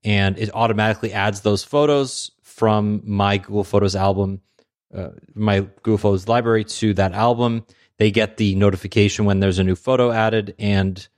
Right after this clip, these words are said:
then they can comment and respond. And it's, it's, it's just, it all just works.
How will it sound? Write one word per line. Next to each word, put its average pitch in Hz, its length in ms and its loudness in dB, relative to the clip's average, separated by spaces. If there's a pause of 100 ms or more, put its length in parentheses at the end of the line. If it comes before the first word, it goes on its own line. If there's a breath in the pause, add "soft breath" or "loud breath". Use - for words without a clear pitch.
(160)
then 113 140 2
they 107 100 2
can 107 160 -6
comment 98 560 -2
and 95 140 0
respond. 90 560 0
And 95 120 -2
it's, - 360 -6 (560)
it's, - 240 -6
it's - 240 -6
just, 131 200 -2
it 131 120 0
all 139 160 2
just 143 200 -10
works. - 680 -2